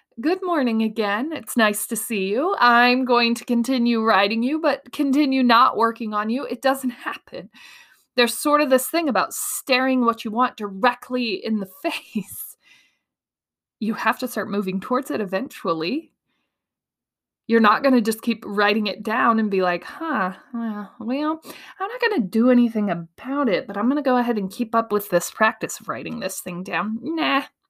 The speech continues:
you'll do something. I promise. And sometimes I would just stop writing because it would get annoying. And then eventually I would realize how important the very act of just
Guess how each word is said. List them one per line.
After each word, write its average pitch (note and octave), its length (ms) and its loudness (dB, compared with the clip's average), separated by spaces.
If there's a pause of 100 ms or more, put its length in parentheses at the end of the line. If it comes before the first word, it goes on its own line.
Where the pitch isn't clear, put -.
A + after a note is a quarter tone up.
(260)
you'll E4+ 140 0
do F#4 160 6
something. A3+ 560 -2 (500)
I C#4 100 -6
promise. C4+ 540 0 (1500)
And B3 440 6
sometimes B3+ 680 2
I A3 80 4
would G#3 140 0
just - 260 -10
stop A3 320 2
writing A3 400 0
because G3+ 300 -4
it F3 80 -4
would F#3+ 100 -8
get F#3 160 -2
annoying. F#3 460 -4
And G#3+ 180 -2
then G3 140 0
eventually G3+ 520 0
I F#3 60 2
would F#3 140 -2
realize F#3+ 480 0
how F3 240 -4
important F#3 880 -8 (840)
the F#3+ 80 -6
very F#3+ 520 2
act - 340 -4
of - 240 -12
just - 460 -10